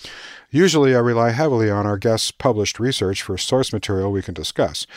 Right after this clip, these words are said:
but this conversation is based primarily on my perceptions of the general discourse about the energy transition, where I think it is confused about the fundamental nature of the transition,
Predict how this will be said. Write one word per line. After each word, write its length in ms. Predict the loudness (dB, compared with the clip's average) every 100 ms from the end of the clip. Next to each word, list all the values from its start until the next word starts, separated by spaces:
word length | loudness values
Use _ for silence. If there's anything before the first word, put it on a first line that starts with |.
| -20 -20 -10
but 100 | -4
this 160 | -2 -2
conversation 680 | 0 0 0 0 0 0 -4
is 120 | 0
based 300 | 2 0 0
primarily 720 | -2 -2 0 0 2 2 0
on 260 | -2 -4
my 160 | -2 -2
perceptions 600 | -2 -4 -4 -4 -6 -6
of 120 | -6
the 80 | -4
general 380 | -4 -2 -2 -2
discourse 540 | -2 -2 -4 -8 -8
about 240 | -8 -8 -8
the 120 | -8
energy 280 | -8 -10 -10
transition, 640 | -10 -8 -4 -2 -2 -4 -8 -18 -18 -6
where 160 | 0 2
I 60 |
think 240 | 2 0 0
it 80 | 0
is 120 | -2
confused 600 | -4 -4 0 2 2 0
about 260 | 0 0
the 80 | 0
fundamental 540 | -4 -4 -4 -4 -4 -4
nature 460 | -4 -2 -2 0
of 80 | -2
the 100 | -6
transition, 640 | -10 -10 -10 -10 -8 -10